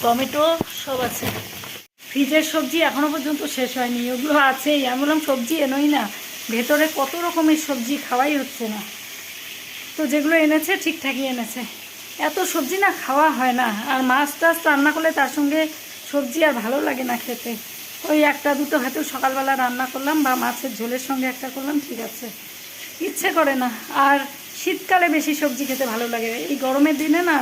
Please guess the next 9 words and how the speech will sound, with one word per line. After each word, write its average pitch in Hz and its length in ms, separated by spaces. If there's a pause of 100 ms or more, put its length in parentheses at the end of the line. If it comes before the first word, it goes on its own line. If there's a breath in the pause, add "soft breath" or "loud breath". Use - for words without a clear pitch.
(160)
সবজি 254 320
অত 262 140 (120)
খেতে 254 220
ভালোও 208 320
লাগে 202 240
না, 190 100 (420)
টেস্টও 277 440
নেই। 302 220 (1400)
তো 302 80